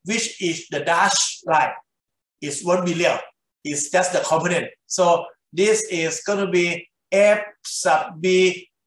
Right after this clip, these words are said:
time. Vertical is three.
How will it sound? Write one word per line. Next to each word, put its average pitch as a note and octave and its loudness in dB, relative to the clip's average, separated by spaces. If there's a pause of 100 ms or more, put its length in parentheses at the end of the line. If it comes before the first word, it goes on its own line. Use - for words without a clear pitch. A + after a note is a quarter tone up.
(180)
time. E3 0 (960)
Vertical G3+ 0
is F3+ -4
three. F#3 -2